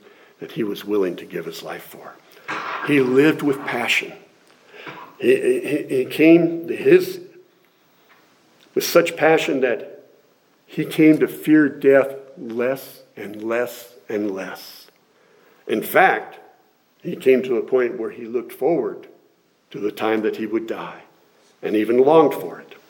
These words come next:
There's nothing wrong with that. But you leave that in God's control and let him take it. Once that fear was diminished, he was able to live even more boldly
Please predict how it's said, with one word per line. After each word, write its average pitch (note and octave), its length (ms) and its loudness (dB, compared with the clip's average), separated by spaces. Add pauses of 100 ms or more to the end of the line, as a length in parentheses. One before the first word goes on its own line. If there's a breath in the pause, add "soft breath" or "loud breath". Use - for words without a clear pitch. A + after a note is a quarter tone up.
(340)
There's - 160 -20
nothing G2+ 320 2
wrong A#2+ 280 4
with B2 140 0
that. - 340 -6 (2250)
But - 180 -12
you F#2+ 80 -8
leave A2 320 -2
that G2+ 500 0 (100)
in G2 120 0
God's F2+ 340 0
control - 460 -10 (580)
and F2+ 180 2
let F2+ 180 2
him F#2 320 0
take - 280 -8
it. - 200 -14 (1400 loud breath)
Once A#2+ 240 8
that B2+ 220 4
fear B2 180 8
was A#2+ 180 4
diminished, G2+ 680 -4 (200)
he - 220 -6
was A2 360 -2
able A#2 280 4
to B2+ 160 -6
live A2+ 500 0
even G#2 520 -4
more A#2+ 440 4
boldly A2 960 0